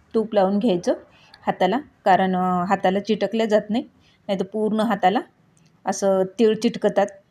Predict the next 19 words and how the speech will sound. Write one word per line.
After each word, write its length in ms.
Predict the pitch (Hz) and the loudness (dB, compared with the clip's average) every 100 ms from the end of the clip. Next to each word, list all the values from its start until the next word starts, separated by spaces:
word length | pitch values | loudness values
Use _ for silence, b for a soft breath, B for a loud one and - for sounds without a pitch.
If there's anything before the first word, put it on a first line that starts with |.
| _ _ - | _ _ -4
तूप 180 | 226 220 | -4 -2
नाही 240 | 196 202 | -2 2
लावलं 240 | 214 175 170 | 2 2 -2
तर. 60 | 240 - | -6 -6
अगदी 320 | 208 190 190 214 | -2 -2 -2 -2
छोटे 240 | 202 185 202 208 | -2 -2 -4 -4
छोटे 320 | 190 226 233 B B 196 | -4 -4 -6 B B -2
मीडियम 320 | 202 202 214 | 2 2 0
आकाराचे 400 | 196 185 180 190 | 0 0 0 -2
मी 180 | 233 - _ _ - | -4 -6 _ _ -8
लाडू 320 | 208 190 202 339 - _ _ _ _ _ _ - | 4 4 4 0 -8 _ _ _ _ _ _ -4
वळून 340 | 190 196 233 320 | 2 4 4 2
घेते. 380 | 254 262 - - _ | 0 -2 -10 -14 _
तर 60 | 196 | -4
बघू 220 | 196 190 | -2 0
शकताय, 340 | 240 - - 294 - _ _ _ _ _ _ _ _ | -2 -4 -4 -6 -8 _ _ _ _ _ _ _ _
कारण 240 | 190 190 196 | -12 -10 -8
आता 160 | 190 | -10
पूर्ण 320 | 190 214 214 | -6 -4 -4